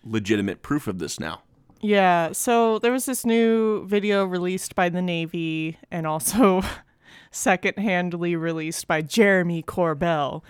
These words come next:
Speaker 2: He's the new ufologist out there. He did the Skinwalker Ranch, um, documentary and also, what's that guy's name? The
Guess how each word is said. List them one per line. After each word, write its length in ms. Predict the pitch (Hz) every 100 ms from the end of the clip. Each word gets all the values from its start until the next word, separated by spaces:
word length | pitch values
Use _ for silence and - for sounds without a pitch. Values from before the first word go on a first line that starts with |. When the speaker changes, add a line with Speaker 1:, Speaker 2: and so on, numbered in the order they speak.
| _
Speaker 2:
He's 360 | 214 202 160 -
the 160 | 165
new 340 | 156 175 165 156
ufologist 1120 | 160 160 - 156 156 147 143 139 143 - 156
out 280 | 151 - -
there. 340 | 139 - 175 _ _ _ _ _
He 160 | 180
did 220 | 170 175
the 180 | 165 156
Skinwalker 840 | 160 - 185 175 165 165 170 147
Ranch, 640 | 165 196 190 190 - - - -
um, 540 | 175 170 170 170 165 -
documentary 800 | 202 185 208 190 180 180 180 175
and 220 | - 156
also, 880 | 156 160 - 165 151 151 151 151 156 - - _ _ _ _ _ _
what's 180 | 196 190
that 200 | 190 170
guy's 300 | 160 151 -
name? 320 | 175 156 165 - _ _ _ - - 170
The 560 | 180 170 160 156 151